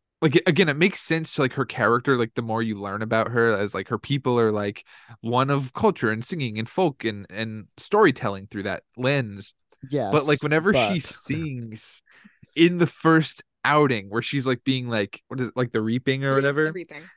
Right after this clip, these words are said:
Speaker 2: Yeah.
Speaker 1: And she's singing her song. And I, I was thinking of an interview recently of the girl from Ted Lasso who was talking about how sh-, whenever she sings in character on Ted Lasso, she can't sing as well as she should in real life because
Speaker 2: Oh,
Speaker 1: that's
Speaker 2: Hannah
Speaker 1: not how
Speaker 2: Waddingham.
Speaker 1: her character is.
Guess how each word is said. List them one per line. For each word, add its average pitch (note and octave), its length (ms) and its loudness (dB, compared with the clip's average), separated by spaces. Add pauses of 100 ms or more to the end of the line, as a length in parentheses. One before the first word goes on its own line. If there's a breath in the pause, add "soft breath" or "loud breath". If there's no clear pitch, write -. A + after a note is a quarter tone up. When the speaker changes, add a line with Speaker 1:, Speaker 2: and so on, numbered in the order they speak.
Speaker 2:
Yeah. A2+ 400 -2
Speaker 1:
And C#3+ 180 0
she's C#3+ 240 -4
singing F3 380 -2
her E3+ 180 -2
song. G2 640 -4 (1160)
And C3 320 4
I, D3 180 2
I D3+ 100 4
was D3+ 140 2
thinking G3 280 -2
of C#3+ 100 2
an C#3 60 -4
interview B2 600 -2
recently A#2 560 -2
of A2 340 -2
the C3 60 -4
girl A#2+ 220 2
from A#2 160 -10
Ted A#2 180 -8
Lasso G#2+ 340 -2
who A#2+ 100 -4
was G#2 140 -4
talking A2+ 320 -4
about G#2 180 -4
how G#2 280 -2 (220)
sh-, - 140 -10
whenever D3 280 2
she C3+ 160 -4
sings C3+ 500 -6
in B2 160 -10
character A2+ 460 0
on A2 180 -6
Ted G#2+ 200 -4
Lasso, A2+ 400 0
she - 160 -8
can't - 260 -6
sing D3+ 460 -4
as B2 200 0
well A#2 220 0
as A2+ 80 0
she A2 220 -8
should C3 480 4
in G#2+ 100 -6
real G#2+ 160 -4
life A#2 400 0
because B2 240 -4
Speaker 2:
Oh, A#2+ 60 0
Speaker 1:
that's B2+ 160 0
Speaker 2:
Hannah - 20 2
Speaker 1:
not A#2 300 2
how A#2 140 2
Speaker 2:
Waddingham. - 20 0
Speaker 1:
her A#2 120 -2
character F#3 640 0
is. - 360 -14